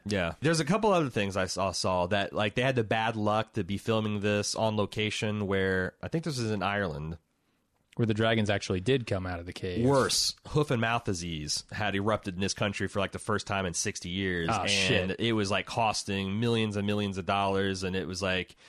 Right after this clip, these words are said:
Speaker 1: and they were filming in this rural area where it was, like, a hotbed, and, like, you, they, they couldn't travel, and there's a lot of restrictions on how they filmed, and it's a big hassle. So, like, I think that was a hardship that the film faced. And then just, uh, the, this, e-,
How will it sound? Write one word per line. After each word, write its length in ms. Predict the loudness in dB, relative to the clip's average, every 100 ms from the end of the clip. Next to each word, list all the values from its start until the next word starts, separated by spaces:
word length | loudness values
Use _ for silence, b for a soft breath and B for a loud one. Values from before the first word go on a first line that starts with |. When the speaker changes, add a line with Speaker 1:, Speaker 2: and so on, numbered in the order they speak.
| B B -2
Speaker 1:
and 80 | 2
they 80 |
were 100 | 2
filming 300 | 2 2 2 2
in 60 |
this 160 | 2 0
rural 400 | 4 4 6 4
area 400 | 4 4 4 4
where 180 | 4 2
it 20 |
was, 100 | 0
like, 100 | -2
a 60 | 0
hotbed, 640 | 0 -2 0 2 4 2
and, 140 | 0
like, 180 | 0 -2
you, 140 | -4 -6 -6
they, 180 | -4 -4
they 220 | -2 -4
couldn't 260 | 0 0 0
travel, 680 | -2 0 0 2 4 4 4
and 80 |
there's 180 | 2 0
a 40 | 0
lot 140 | 0
of 40 | 0
restrictions 480 | -4 -4 -4 -4
on 80 | -2
how 160 | -2 0
they 100 | -2
filmed, 640 | -2 2 4 4 2 0
and 280 | 0 0 -4 B B B B -4
it's 120 | 0
a 60 |
big 180 | 2 2
hassle. 420 | 2 2 2 0
So, 160 | 2 2
like, 160 | 2 0
I 60 |
think 240 | 0 0 0
that 200 | 2 2
was 120 | 2
a 140 | 0
hardship 460 | 2 2 2 -2 -4
that 100 | -4
the 100 | -2
film 260 | 0 0 0
faced. 480 | 2 2 2 -2 -4
And 200 | -2 2
then 260 | 2 2
just, 360 | 0 0 0 0
uh, 300 | 2 2 0
the, 140 | -2 0
this, 240 | -2 -2 0
e-, 120 | 2